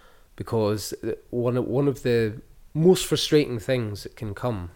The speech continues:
from being a bystander in something like this, especially when you feel a personal affiliation, a personal connection, you get filled with impotent rage. You get filled with, uh,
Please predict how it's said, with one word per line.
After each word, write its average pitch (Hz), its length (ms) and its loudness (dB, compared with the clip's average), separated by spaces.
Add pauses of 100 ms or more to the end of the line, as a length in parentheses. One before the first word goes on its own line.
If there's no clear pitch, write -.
(1400)
from 107 460 -4
being 104 240 -4
a 98 40 -4
bystander 104 680 -2
in 92 120 -6
something 95 380 -10
like 90 200 -8
this, 101 300 -4
especially 104 440 -8
when 101 100 -4
you 95 60 -6
feel 101 240 -6
a 95 60 -6
personal 101 460 -4
affiliation, 107 760 -2
a 92 80 -8
personal 98 420 -8
connection, - 720 -10 (240)
you 123 220 0
get 120 220 2
filled 147 280 4
with 127 240 0
impotent 143 540 0
rage. 107 500 -4 (1400)
You 117 100 -8
get 117 160 0
filled 131 340 0
with, 110 360 -6
uh, 110 220 -2